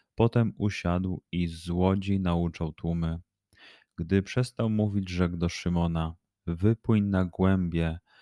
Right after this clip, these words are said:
i zarzućcie sieci na połów”. A Szymon odpowiedział: „Mistrzu,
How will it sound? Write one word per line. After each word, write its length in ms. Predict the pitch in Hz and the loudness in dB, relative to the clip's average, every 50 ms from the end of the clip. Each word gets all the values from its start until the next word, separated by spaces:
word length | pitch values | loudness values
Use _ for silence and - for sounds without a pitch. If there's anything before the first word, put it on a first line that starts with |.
| _ _ _ - | _ _ _ -6
i 80 | - 90 | -4 -4
zarzućcie 840 | 87 90 98 95 95 90 95 98 98 98 - - - - 110 107 | 0 4 4 4 4 4 4 2 2 2 -2 -8 -6 -2 -2 -2
sieci 500 | 101 - - - 101 98 98 - - - | -2 -2 -2 2 2 2 2 0 -2 -2
na 160 | 101 101 95 95 | 0 0 0 -2
połów”. 760 | - - 98 95 92 90 85 80 80 78 78 - - - _ _ _ _ _ _ _ _ _ _ _ - | 0 2 4 4 6 4 2 0 -2 -4 -6 -10 -20 -20 _ _ _ _ _ _ _ _ _ _ _ -2
A 140 | - 90 | -2 -2
Szymon 440 | 92 - - 120 143 160 147 139 135 | -2 0 -2 -2 0 0 0 2 0
odpowiedział: 920 | 127 123 - - - 104 90 85 87 87 80 82 85 85 82 82 85 85 _ _ _ - | 0 -2 -2 -2 -2 -2 2 2 2 0 2 0 0 0 0 -2 -4 -10 _ _ _ -6
„Mistrzu, 760 | 87 90 95 98 98 98 - - - - - 90 85 85 87 | -2 2 2 2 2 0 -6 -12 -12 -6 -4 -2 -2 -2 -4